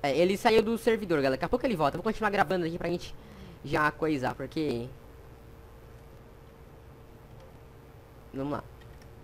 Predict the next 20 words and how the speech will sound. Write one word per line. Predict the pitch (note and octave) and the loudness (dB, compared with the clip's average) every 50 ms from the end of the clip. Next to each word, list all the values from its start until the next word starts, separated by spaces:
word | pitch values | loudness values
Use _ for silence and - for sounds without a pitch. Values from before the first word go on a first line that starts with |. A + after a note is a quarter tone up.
| - - - - - - - - - - - - - - - - - - - - - | -18 -18 -18 -18 -18 -18 -20 -20 -20 -20 -18 -18 -18 -20 -20 -20 -20 -20 -20 -20 -16
Vamos | - - | -6 -2
lá, | C3+ C#3+ | 0 2
galera. | C#3 C3 B2 B2 B2 A#2+ - - | 2 2 2 2 0 0 0 0
Ele | - E3+ F#3+ | 0 -2 0
tá | F#3 G#3 | -2 -4
querendo | G3 - E3+ E3+ F#3 G3 | -4 -2 -2 0 0 0
me | F3+ | 0
hackear, | D#3 D#3+ E3+ F#3 - - - D3 D3+ - | 2 2 0 0 0 0 2 2 2 2
cara. | - C3 A2+ B2 | 0 -2 -2 -2
Tipo, | - - - | -4 -4 -4
um | C#3 C3+ | -4 -4
bicho | C3+ - - | -4 -4 -4
que | E3+ | -2
eu | D#3 | -2
nem | E3+ G3+ G#3+ - | -2 -2 -4 -8
sei | - - - E3+ - | -10 -8 -8 -6 -4
lá | - G#3 - D#3 | -2 -2 -4 -4
quem | - - C#3 | -4 -6 -8
é | C#3+ | -8
essa, | C#3 - - B2+ A#2 A#2+ | -6 -6 -6 -6 -8 -8